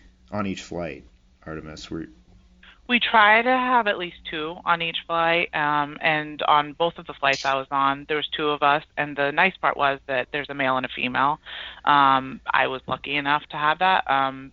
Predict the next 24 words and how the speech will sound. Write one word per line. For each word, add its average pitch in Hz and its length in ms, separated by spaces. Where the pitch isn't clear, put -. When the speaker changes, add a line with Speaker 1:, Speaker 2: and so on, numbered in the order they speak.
Speaker 2:
but, 131 300
uh, - 300
I 160 120
think 170 260
that 156 220
the, 147 260
the 151 80
nice 143 220
part 175 140
about 175 260
that 185 200
is 196 220
that, 147 260
um, 139 460
the 143 60
females 202 520
are 147 120
m-, 151 380
obviously, 143 960
the 139 120
women 147 380
are, 131 360
are 151 60
much 143 420